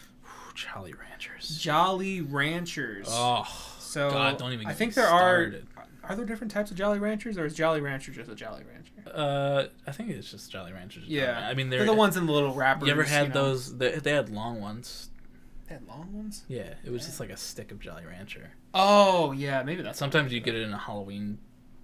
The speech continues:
Speaker 1: it, uh, at Halloween. It's, like,
Speaker 2: Mm.
Speaker 1: smaller ones, but they're, like, flat Jolly Ranchers.
Speaker 2: Yeah.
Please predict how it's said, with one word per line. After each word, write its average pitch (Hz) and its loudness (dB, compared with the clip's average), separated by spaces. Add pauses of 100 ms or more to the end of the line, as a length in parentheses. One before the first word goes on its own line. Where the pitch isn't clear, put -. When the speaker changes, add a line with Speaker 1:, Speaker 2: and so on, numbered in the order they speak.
Speaker 1:
it, - -8
uh, 143 -12 (100)
at 120 -6
Halloween. 104 -6
It's, 165 2
like, 143 0
Speaker 2:
Mm. 139 -6
Speaker 1:
smaller 110 -8
ones, 113 -10
but 110 -12
they're, 107 -10
like, 101 -10
flat - -12
Jolly 85 -12
Ranchers. - -16
Speaker 2:
Yeah. 127 -6